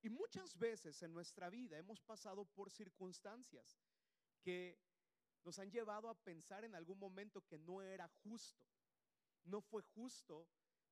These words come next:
perder a ese familiar. No fue justo que nos despidieran de ese trabajo. No fue justo y, y creo que podemos encontrar muchas situaciones que parecieran injustas en nuestra vida.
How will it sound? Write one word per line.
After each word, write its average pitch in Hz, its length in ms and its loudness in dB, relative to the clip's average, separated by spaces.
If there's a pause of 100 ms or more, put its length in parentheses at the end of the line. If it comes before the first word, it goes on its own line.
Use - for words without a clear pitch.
perder 165 400 2
a 180 120 2
ese 170 200 -4
familiar. 165 600 -8 (540)
No 190 140 6
fue 202 200 2
justo 196 720 -4 (380)
que 175 100 -2
nos 165 160 0
despidieran 170 640 0
de 175 80 -4
ese 185 160 -8
trabajo. 165 600 -2 (380)
No 196 160 4
fue 208 220 4
justo 220 680 0
y, 196 240 -6
y 185 60 -8
creo 226 220 0
que 269 120 -4
podemos 214 460 -2
encontrar 196 560 -6
muchas 202 560 -4
situaciones 196 880 -4 (280)
que 214 100 6
parecieran 233 960 -2
injustas 226 840 -2
en 214 140 -2
nuestra 208 440 -2
vida. 262 360 -4